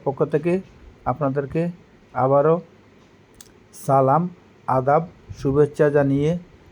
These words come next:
আপনাদের কাছ থেকে এখনই বিদায় নিব, কারণ আমার এই ব্লগটি এখানেই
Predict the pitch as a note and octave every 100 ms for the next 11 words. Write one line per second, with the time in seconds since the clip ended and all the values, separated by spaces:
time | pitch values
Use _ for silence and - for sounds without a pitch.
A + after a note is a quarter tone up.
0 | - A#2+ B2 C3 C3+ C#3 C3+ - C#3+ C#3
1 | D#3+ D#3+ _ - - - - B2 D3+ D3+
2 | D#3+ F3 - - - - - - C#3 C3+
3 | C#3 D3+ C#3+ D#3 E3+ - - - - B2+
4 | C#3 C#3+ D3 - C3 C3 B2+ C3+ C#3 C#3
5 | C3+ F3 F#3+ - - - B2 D3 D3+